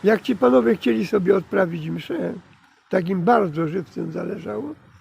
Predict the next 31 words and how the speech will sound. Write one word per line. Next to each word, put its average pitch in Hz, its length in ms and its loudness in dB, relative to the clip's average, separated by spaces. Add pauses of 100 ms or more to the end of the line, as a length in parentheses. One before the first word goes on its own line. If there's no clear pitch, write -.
(420)
to 208 100 2
mogli 240 300 4
sobie 202 240 -2
gdzieś 175 280 -2
kupić 190 360 -6
czy 170 140 -6
zdobyć 160 400 -2
ornat 165 440 -4 (460)
i 196 140 2
rytuał 180 420 0
mszalny 185 560 -4 (580)
i 262 100 0
sobie 320 300 4
w 277 60 -8
domu 403 300 4
tam 175 220 -2
próbować. 165 580 -6 (140)
Ale 175 100 -2
to 190 140 2
chodziło 190 520 2
o 208 100 2
awanturę 170 640 0
i 170 40 0
prowokację. 220 840 -6 (1120)
Podobnie 214 460 2
się 180 160 -2
dzieje 185 280 4
na 175 120 -2
przykład 170 300 -8
z - 80 -20
tą 170 200 -2